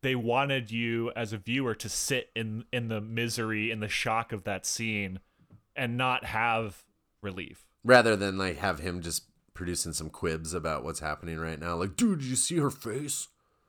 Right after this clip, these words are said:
Speaker 1: Yeah, yeah.
Speaker 2: Um, okay, I could buy that. I was just kinda curious 'cause obviously they had to, like,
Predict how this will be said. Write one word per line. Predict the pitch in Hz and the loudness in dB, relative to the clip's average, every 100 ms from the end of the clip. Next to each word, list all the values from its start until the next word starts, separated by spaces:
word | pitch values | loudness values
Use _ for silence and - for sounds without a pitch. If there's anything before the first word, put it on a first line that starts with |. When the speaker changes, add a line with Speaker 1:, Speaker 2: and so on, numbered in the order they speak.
| _ - | _ -6
Speaker 1:
Yeah, | 147 165 120 87 90 123 | 0 2 2 0 -6 -6
yeah. | 123 80 | -4 -4
Speaker 2:
Um, | - 98 92 90 - | 2 6 6 4 2
okay, | 196 214 160 - - - - | 2 4 4 2 -14 -16 0
I | 233 | 2
could | 233 | 6
buy | 190 | 6
that. | 151 139 131 | 8 8 8
I | 185 | 6
was | 254 | 6
just | 247 139 143 | 2 -2 -8
kinda | - 160 | -2 0
curious | 147 - 143 139 127 | 0 -2 2 4 2
'cause | - 127 | 2 2
obviously | 139 147 147 143 | 4 2 0 0
they | 127 120 | 4 2
had | 123 120 120 | 4 2 2
to, | - 123 113 107 101 92 - _ _ _ _ _ _ _ _ _ _ - | 0 0 2 2 0 -2 -6 _ _ _ _ _ _ _ _ _ _ -6
like, | 127 104 | -4 -4